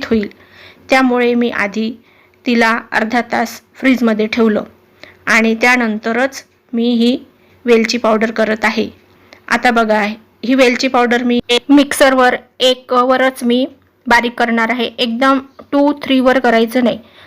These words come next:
एकदम वन टू थ्री केलं की मग ती परत ओलसट अशी होईल, त्यासाठी एक वरच हळूच करायची. मिक्सर एक नंबरवर फिरवून थोड्या वेळाने बंद करून परत परत ती करायची, म्हणजे छान मस्तपैकी ही पावडर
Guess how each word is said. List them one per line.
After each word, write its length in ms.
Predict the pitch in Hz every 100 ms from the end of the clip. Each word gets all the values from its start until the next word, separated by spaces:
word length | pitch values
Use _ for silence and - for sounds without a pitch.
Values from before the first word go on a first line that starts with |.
| _ -
एकदम 460 | 254 262 294 277 262
वन 140 | 262
टू 160 | 262 277
थ्री 240 | - 294
केलं 300 | 302 294 240 220 - _ -
की 100 | 269
मग 180 | 262 262 -
ती 100 | 262
परत 400 | 247 269 262 254
ओलसट 640 | 240 240 240 226 247 240
अशी 200 | 233 -
होईल, 360 | 233 247 233 233 _ -
त्यासाठी 480 | 277 269 240 247 - -
एक 220 | 247 254
वरच 340 | 240 240 240 269
हळूच 520 | 254 254 262 269 -
करायची. 480 | 269 247 226 - - - _ _ _ - _ _ -
मिक्सर 320 | 269 269 262
एक 260 | 254 262 254
नंबरवर 440 | 247 240 233 233 233
फिरवून 420 | 254 233 214 233 - -
थोड्या 260 | 240 233
वेळाने 320 | 226 208 208
बंद 240 | 226 220 220
करून 360 | 220 208 220
परत 240 | 220 247 247 -
परत 180 | 220 220 -
ती 120 | 233
करायची, 480 | 226 233 226 226 233
म्हणजे 300 | 226 220 226 226
छान 340 | 226 220 233 226 - _ _ -
मस्तपैकी 800 | 240 240 254 233 240 226 233 240 - _ -
ही 120 | 247
पावडर 320 | 247 220 214